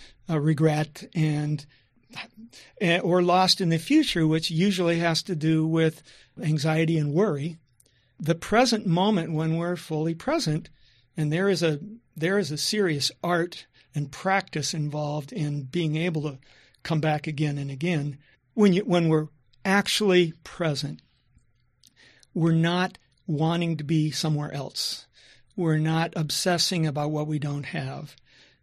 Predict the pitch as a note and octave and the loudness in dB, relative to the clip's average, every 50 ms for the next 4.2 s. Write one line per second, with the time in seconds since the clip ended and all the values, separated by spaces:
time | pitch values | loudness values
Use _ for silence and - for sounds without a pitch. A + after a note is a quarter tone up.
0 | _ _ F3+ D#3 D3+ D3 C#3+ C#3+ C#3+ D3 D3+ D3 D#3+ D#3+ E3 E3 E3 E3 F3 F3 | _ _ -4 -4 -4 -2 -4 -6 -6 -6 -6 -4 -2 0 0 2 2 0 0 -2
1 | - E3+ D#3 C#3+ - - - F3+ E3 D#3+ - - F3 D#3+ D#3+ D3+ C#3 D#3+ D#3 D3+ | -4 -6 -6 -4 -4 -2 0 0 0 0 0 0 0 0 0 0 0 0 0 0
2 | D#3+ D#3 D3+ E3+ D#3+ D#3 D#3 D#3 D3+ D#3+ E3+ E3 D#3+ C#3+ C#3+ D3+ C#3 - D#3 D#3 | 0 0 -2 0 0 0 0 0 2 0 2 2 0 -2 -2 -8 -6 -2 -2 -2
3 | D#3 C3+ D3+ D3+ C#3 D3 D3+ D3+ D#3+ D3 D#3+ E3+ F3 D#3+ C#3+ C#3 C3 C3+ C#3+ C#3 | -2 -2 -2 -2 -2 -2 -4 -4 -2 -2 -2 0 0 -2 -2 -2 -2 -4 -4 -6
4 | C3+ C#3+ C#3 | -8 -10 -10